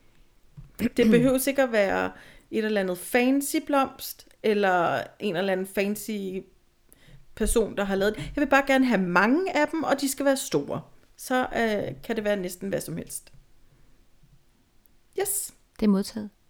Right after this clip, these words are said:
Speaker 2: Altså, jeg synes, det, det, jeg ved det næsten ikke. Øh, jeg kan
Speaker 1: Og
Speaker 2: godt
Speaker 1: du kunne godt være sådan en med en pelargonia eller sådan
Speaker 2: Jamen, jeg
Speaker 1: noget.
Speaker 2: skulle, jeg skulle faktisk lige til at sige pelargonier.
Speaker 1: Ja.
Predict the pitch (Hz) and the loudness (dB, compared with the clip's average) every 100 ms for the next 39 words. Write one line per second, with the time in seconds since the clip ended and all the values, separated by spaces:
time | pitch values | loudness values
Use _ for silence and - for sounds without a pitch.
0 | _ _ _ _ _ _ _ _ _ - | _ _ _ _ _ _ _ _ _ -6
1 | 185 185 - 185 - 240 - - - 190 | -2 0 0 0 0 -4 -4 -8 -2 -2
2 | 185 _ _ _ - - 190 196 185 190 | -2 _ _ _ -20 -6 0 0 0 -2
3 | 190 202 185 175 - 175 170 - - _ | -2 -4 -4 -6 -6 -6 -6 -12 -20 _
4 | _ - _ _ _ _ 175 160 156 151 | _ -20 _ _ _ _ -2 -2 -2 -4
5 | 147 - - - 180 - 226 240 226 202 | -6 -10 -8 -2 0 2 0 2 4 4
6 | 208 202 202 208 180 196 185 175 - - | 6 2 2 -4 -2 -2 -2 -4 -10 -16
7 | - 208 214 185 208 185 - 208 190 185 | -6 -4 0 0 0 -4 -4 -2 -2 -4
8 | - 226 196 254 - 240 254 247 - 247 | 2 2 4 2 2 2 0 -4 -4 -4
9 | 277 254 226 - 190 185 180 92 - - | -2 -4 -6 -6 -6 -4 -4 -6 -8 -4